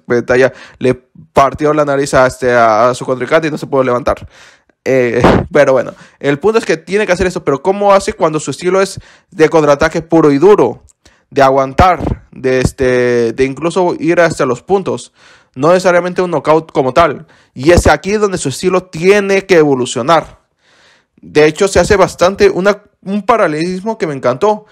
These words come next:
Y es que su padre también llegó a esa conclusión de que, "Oye, tengo que evolucionar mi estilo porque me estoy quedando atrás. No voy a poder. Sencillamente, si sigo así, no voy a poder". Pero ambos llegaron a la misma respuesta.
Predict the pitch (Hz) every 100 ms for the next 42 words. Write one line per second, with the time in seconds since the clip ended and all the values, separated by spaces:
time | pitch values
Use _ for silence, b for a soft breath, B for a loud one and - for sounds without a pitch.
0 | b b 127 170 180 190 185 147 180 208
1 | 214 175 180 190 165 147 135 160 202 202
2 | 170 156 147 135 156 160 202 - _ b
3 | b b b 120 135 127 143 135 - _
4 | 156 165 110 - 175 185 180 143 131 120
5 | 131 131 131 147 170 170 185 196 175 120
6 | 151 160 160 156 175 - - - 143 175
7 | 220 214 156 208 160 _ - 139 190 202
8 | 196 190 - 196 214 233 233 180 170 196
9 | 226 151 147 190 143 - b b b b
10 | b 147 139 135 135 135 131 127 127 120
11 | 110 - _ _ _ 151 180 196 180 165
12 | 175 185 160 151 185 170 151 175 170 104